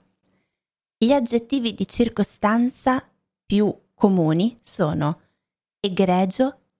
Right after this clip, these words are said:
spettabile, gentile. Egregio e spettabile si utilizzano quando non conosci la persona e se il rapporto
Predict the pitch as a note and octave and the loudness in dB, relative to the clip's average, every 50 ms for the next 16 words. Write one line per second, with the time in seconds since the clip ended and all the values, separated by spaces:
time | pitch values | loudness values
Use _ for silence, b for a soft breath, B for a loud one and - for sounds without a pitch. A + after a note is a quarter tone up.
0 | _ _ _ _ - - - - G3 F#3 - _ _ - E3+ D#3 D3+ D#3+ D#3+ E3+ | _ _ _ _ -12 -12 -4 -4 -4 -4 -4 _ _ -2 -2 -2 -2 -2 -2 0
1 | E3+ F3 F#3 G3 - - _ _ _ _ _ _ - F#3 F#3+ G#3 G3 G3 G3 F#3+ | 2 2 0 0 -2 -8 _ _ _ _ _ _ -12 -2 0 0 2 2 0 0
2 | F#3 - - C#3 C3+ C#3+ C#3 C3+ E3 - - _ _ _ _ _ _ _ _ _ | -2 -2 -4 -4 -2 -2 -2 -2 -2 -4 -8 _ _ _ _ _ _ _ _ _
3 | _ _ _ _ _ _ _ _ _ _ _ _ _ _ _ _ _ _ _ _ | _ _ _ _ _ _ _ _ _ _ _ _ _ _ _ _ _ _ _ _
4 | _ _ _ C#4+ A#3+ A3+ C4+ C4+ C4 G#3 E3+ D#3+ D#3+ - - D#3+ E3 G3+ - _ | _ _ _ -4 0 2 2 2 4 2 0 -2 -2 -2 0 0 -2 -2 -6 _
5 | _ - F#3+ - - - - F3 - _ _ - F3 D#3+ D#3 D#3+ E3 E3 F3 F#3+ | _ -2 -2 -2 -6 -8 -10 -10 -10 _ _ 0 0 0 0 -2 0 2 2 2
6 | A#3+ C4 - _ _ _ _ _ _ _ _ _ _ _ - - - C4+ C4+ C4+ | 2 0 -4 _ _ _ _ _ _ _ _ _ _ _ -4 0 0 0 0 0
7 | C#4 C4+ C4+ C#4 C4 B3+ - - C#4+ B3+ A3 G#3+ - - - G#3+ G3 F#3+ F#3+ F#3+ | 0 0 2 0 0 0 0 2 2 2 0 -2 -2 0 0 2 2 2 2 0
8 | F#3+ F3 F3+ F3+ F3 - - - G#3 G#3+ C4 D4+ D4+ C#4+ D4 - A3+ G3+ G3+ A3+ | 2 2 2 2 0 -2 -2 0 2 2 4 2 2 0 0 0 2 2 4 2
9 | C4 - - - - - C#4 C#4 - - - G#3+ G3+ G3+ - G3 F#3+ - - - | 0 -2 -4 -4 -2 -2 -2 -2 -4 -2 0 0 0 2 0 0 0 0 -2 -2
10 | - D#3+ D3+ C#3+ D#3 E3 - - _ _ _ _ _ _ _ _ _ _ _ _ | -2 -2 0 -2 -4 -6 -6 -10 _ _ _ _ _ _ _ _ _ _ _ _
11 | _ _ _ _ _ _ D4+ B3+ F#3 F3+ - _ _ _ _ _ _ _ _ _ | _ _ _ _ _ _ 0 0 0 -2 -6 _ _ _ _ _ _ _ _ _
12 | - - - - C#4 C4+ A#3 - - - _ _ _ _ - A3+ A3+ A3+ A3 A3 | -18 -16 -4 0 2 2 2 2 -2 -6 _ _ _ _ 0 2 2 2 2 2
13 | A3+ A3 G#3+ - _ - B3 A3 F#3 F3 - - _ - D#3+ D#3+ E3+ - _ _ | 0 0 0 -4 _ 0 0 2 2 0 -4 -6 _ 0 0 0 0 -4 _ _
14 | _ | _